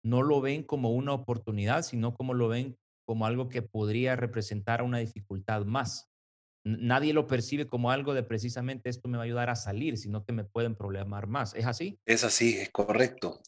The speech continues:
Speaker 2: Eh, quizás, eh, falta más información, quizás a eso va la incertidumbre,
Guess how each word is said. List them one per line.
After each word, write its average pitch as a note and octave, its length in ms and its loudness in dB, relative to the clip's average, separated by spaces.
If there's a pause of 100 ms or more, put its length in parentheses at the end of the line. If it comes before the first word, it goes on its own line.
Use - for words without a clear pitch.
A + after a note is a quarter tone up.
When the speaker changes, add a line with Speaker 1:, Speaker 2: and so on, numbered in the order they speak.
Speaker 2:
Eh, F#2 540 0
quizás, C#3+ 560 4
eh, G#2+ 300 4
falta C3+ 260 4
más A#2+ 500 0
información, A2 880 2 (140)
quizás B2 440 2
a G#2+ 160 6
eso A#2+ 400 4
va G#2 340 10
la G#2 140 0
incertidumbre, A2 880 4